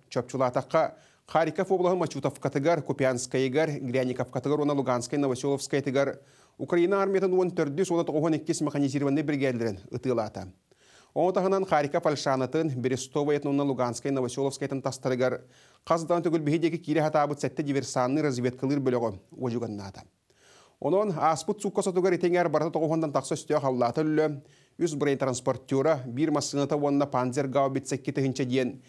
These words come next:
Германияң оғыллар икки бейті хамыр гаубица тумайды. Оттан кыһыл лиман туһай этигер киин военный вокорг авиация туоннар теллери эта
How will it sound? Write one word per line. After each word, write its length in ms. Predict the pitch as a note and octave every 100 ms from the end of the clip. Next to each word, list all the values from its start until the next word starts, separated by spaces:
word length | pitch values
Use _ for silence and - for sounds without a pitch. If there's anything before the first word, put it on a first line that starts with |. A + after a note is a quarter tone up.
| - _
Германияң 560 | B2+ D3+ D#3 D#3+ E3+ F#3+
оғыллар 380 | F3 F3+ F3 D#3+
икки 180 | F3 D#3
бейті 240 | C#3+ E3+
хамыр 240 | D3+ C#3+
гаубица 400 | B2+ B2 A#2 -
тумайды. 400 | A#2 G#2 F#2+ F2 - _ _ _ _ _ - - -
Оттан 280 | D#3 G#3
кыһыл 200 | G3 F#3+
лиман 300 | G#3+ G#3 G3+
туһай 300 | G3 G3 G3+
этигер 220 | G3+ G3 G3
киин 260 | F#3 F#3
военный 320 | E3+ D#3+ D#3+
вокорг 280 | F3+ F3 E3
авиация 400 | E3 E3 D#3+ E3+
туоннар 340 | D#3+ D#3+ D#3 D#3
теллери 380 | D#3+ D3+ D3+
эта 440 | D3 D3 D3 -